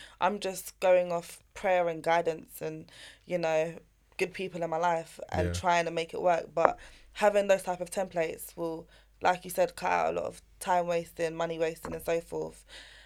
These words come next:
Speaker 1: Honestly, B J, like, I've, I don't know you too well on a deeper level. I feel like I probably will at some point.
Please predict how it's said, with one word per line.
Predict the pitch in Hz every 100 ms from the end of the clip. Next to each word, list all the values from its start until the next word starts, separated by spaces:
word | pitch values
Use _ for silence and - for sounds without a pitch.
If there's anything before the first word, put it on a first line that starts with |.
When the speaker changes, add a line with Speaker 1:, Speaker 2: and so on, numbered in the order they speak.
| - _ _
Speaker 1:
Honestly, | 226 240 240 220 214
B | 208
J, | 208 196 202
like, | 190 175 - - - - - _
I've, | - 185 180 -
I | -
don't | 214 262
know | 254
you | 240 220
too | 208 - 220
well | 202 196 185
on |
a | 170
deeper | 170 185 185
level. | 180 180 170 160
I | 175
feel | 196 196
like | 185 175 -
I | 190
probably | - 202
will | 180 170
at | -
some | 180
point. | 175 - -